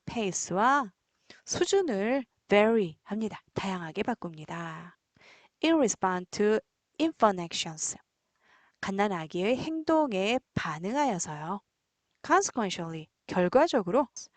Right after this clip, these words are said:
early social interactions. 아까 나왔던 단어죠. Early social interactions. 초기 사회적인 상호작용은요. 그것은 provide the context. 제공합니다. 어떠한 맥락을? Where 관계부사네요.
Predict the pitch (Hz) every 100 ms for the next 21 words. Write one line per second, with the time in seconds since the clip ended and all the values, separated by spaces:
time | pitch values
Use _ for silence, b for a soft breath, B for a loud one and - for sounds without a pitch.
0 | b b - 269 339 370 269 233 226 196
1 | 175 175 170 - 160 143 b b b _
2 | - 269 233 190 254 254 214 180 226 -
3 | 208 202 196 - 180 - 240 233 185 180
4 | - 160 - - 180 - _ b b -
5 | 277 269 285 285 269 254 226 202 214 226
6 | 226 214 165 165 156 170 233 277 196 -
7 | _ _ - 175 156 220 269 330 - b
8 | b - 294 269 269 262 196 - 185 -
9 | 151 - - _ _ _ _ b b b
10 | - 190 196 214 247 254 170 190 220 _
11 | _ 170 - 185 170 156 156 151 240 359
12 | _ _ b b - 208 214 220 - 180
13 | 170 - - 170 160 170 240